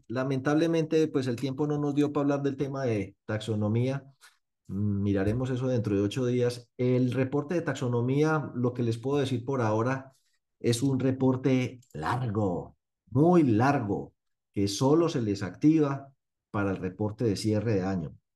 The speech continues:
Y en ese reporte de taxonomía, eh,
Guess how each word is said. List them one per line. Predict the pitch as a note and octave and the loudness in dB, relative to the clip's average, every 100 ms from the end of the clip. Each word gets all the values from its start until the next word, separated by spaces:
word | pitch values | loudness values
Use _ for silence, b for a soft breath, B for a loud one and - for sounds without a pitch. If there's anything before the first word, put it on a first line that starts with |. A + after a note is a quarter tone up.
| _ _ _ _ _ _ | _ _ _ _ _ _
Y | - A2+ C#3 D3+ | -2 4 6 6
en | C#3 | 6
ese | C3 C#3+ | 2 0
reporte | B2 A#2+ B2 A#2 C#3+ | 0 -2 -2 0 0
de | C3 | 0
taxonomía, | A2+ A#2+ - C3 C#3 C#3 B2+ B2+ C3 _ _ _ _ _ _ - | 0 -6 -4 -6 -4 -2 0 -2 -4 _ _ _ _ _ _ -2
eh, | G#2+ A2 G#2+ G#2 G2 | 2 2 2 2 0